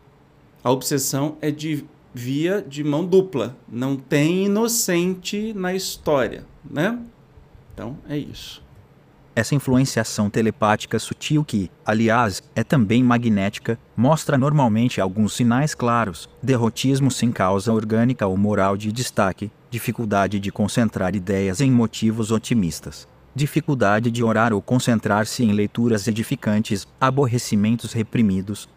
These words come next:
Speaker 2: pessimismos, queixas, irritações surdas, suscetibilidade exagerada, aptidão a condenar quem não tem culpa, ânsia de investir-se no papel de vítima ou de tomar posição absurda de automartírio.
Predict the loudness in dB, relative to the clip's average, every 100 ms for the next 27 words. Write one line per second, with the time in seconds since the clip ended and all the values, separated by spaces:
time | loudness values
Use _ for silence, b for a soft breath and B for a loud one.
0 | -4 0 4 4 2 -4 -8 -10 -20 -6
1 | -2 -2 -4 -8 -12 -2 0 0 0 -2
2 | 0 2 2 2 0 0 -2 -4 -16 -14
3 | -8 -4 -2 -2 0 2 2 0 0 0
4 | 2 0 0 0 -2 -4 -12 _ -4 -4
5 | -6 -2 2 2 2 2 4 4 4 2
6 | 0 2 2 2 -2 -2 0 -2 -4 -10
7 | -4 -2 0 0 4 4 4 0 -6 -14
8 | -16 _ _ -2 2 2 2 -2 2 2
9 | 2 -2 -2 0 2 2 2 -2 0 2
10 | 2 0 -2 -2 -2 2 2 2 -2 -2
11 | 0 0 0 0 0 0 0 2 0 0
12 | -2 -4